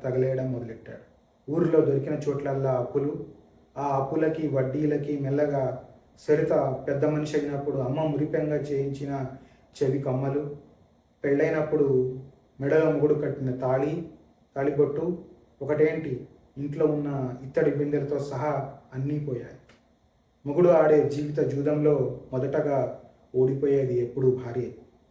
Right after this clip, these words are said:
రెండేళ్ల క్రితం ఒక రాత్రి కొడుకు పడుకున్నాక, "మనకి ఎంత అప్పు ఉందో తెలుసా అమ్మి?" అడిగాడు మొగుడు.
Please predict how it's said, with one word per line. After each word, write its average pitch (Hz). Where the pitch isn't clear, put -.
రెండేళ్ల 151
క్రితం 151
ఒక 131
రాత్రి 131
కొడుకు 143
పడుకున్నాక, 127
"మనకి 151
ఎంత 147
అప్పు 180
ఉందో 170
తెలుసా 143
అమ్మి?" 151
అడిగాడు 139
మొగుడు. 127